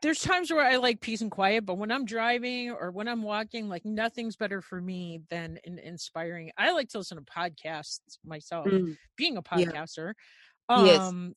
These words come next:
Speaker 1: is kinda how I got into it, and then I just got a job this summer working for another podcaster, and I've been to, like, over six hundred podcast websites in the last two
Speaker 2: Wow.
Speaker 1: weeks, so
Speaker 2: Wow.
Speaker 1: it's kinda neat, I feel like I'm connecting and making new friends again and listening to new shows,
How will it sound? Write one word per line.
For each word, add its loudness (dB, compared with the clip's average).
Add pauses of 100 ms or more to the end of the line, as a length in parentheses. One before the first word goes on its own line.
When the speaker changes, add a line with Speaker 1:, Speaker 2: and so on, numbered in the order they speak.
Speaker 1:
is -2
kinda 2
how 2
I 2
got 0
into -6
it, -4
and -6
then -6
I 2
just -6
got 2
a -8
job -4
this -8
summer -8
working -12
for -14
another -14
podcaster, -10
and -16
I've -10
been -10
to, -14
like, -14
over -14
six -16
hundred -10 (160)
podcast -8
websites -10
in -18
the -16
last -12
two -6
Speaker 2:
Wow. 0
Speaker 1:
weeks, -8
so -6 (260)
Speaker 2:
Wow. 4
Speaker 1:
it's -10
kinda 4
neat, -2
I 2
feel -6
like -4
I'm -2
connecting -6
and -4
making -4
new -2
friends -4
again -4
and -8
listening -8
to -8
new -4
shows, -6